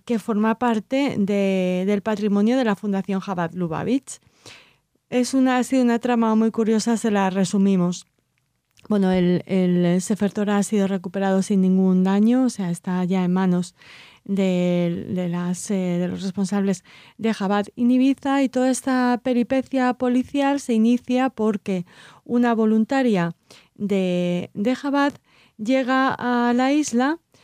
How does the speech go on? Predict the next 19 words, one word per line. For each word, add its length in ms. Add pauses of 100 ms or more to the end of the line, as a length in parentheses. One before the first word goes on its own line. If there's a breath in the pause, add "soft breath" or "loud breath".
(300 soft breath)
eh, 360
para, 640
eh, 720 (120)
ejercer, 560
eh, 720 (320)
el 140
voluntariado, 640
precisamente 580
para 160
llevar 240
a 80
cabo 220
la 140
constitución 640
de 80
la 120
comunidad 480 (360 loud breath)
de 200
esa, 540